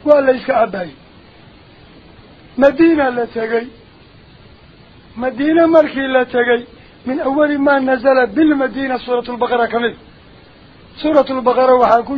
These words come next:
jirta markii khamradii loo dulqaadan waayey, oo nin odaya, oo akhyaara, oo ninkii dadka laga rabaya, yaa bahashii cabbaaya. Kolkuu cabbana, caqligay uga fadhiisanaysaa,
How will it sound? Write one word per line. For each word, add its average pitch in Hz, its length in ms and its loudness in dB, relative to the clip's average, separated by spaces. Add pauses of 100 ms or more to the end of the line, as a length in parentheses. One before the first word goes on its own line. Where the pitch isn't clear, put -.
jirta 233 340 -6 (480)
markii 262 400 -2
khamradii 247 420 -2
loo 247 220 2
dulqaadan 240 680 0
waayey, 247 320 2 (400)
oo 240 80 0
nin 254 200 -2
odaya, 240 360 4 (420)
oo 247 100 2 (100)
akhyaara, 254 500 0 (380)
oo 285 120 2
ninkii 302 360 0
dadka 285 360 0
laga 277 260 0
rabaya, 269 420 2 (360)
yaa 262 200 -2
bahashii 254 300 -2
cabbaaya. 254 540 -2 (320)
Kolkuu 277 300 0
cabbana, 262 460 2 (400)
caqligay 269 460 2
uga 277 200 4
fadhiisanaysaa, 254 760 -4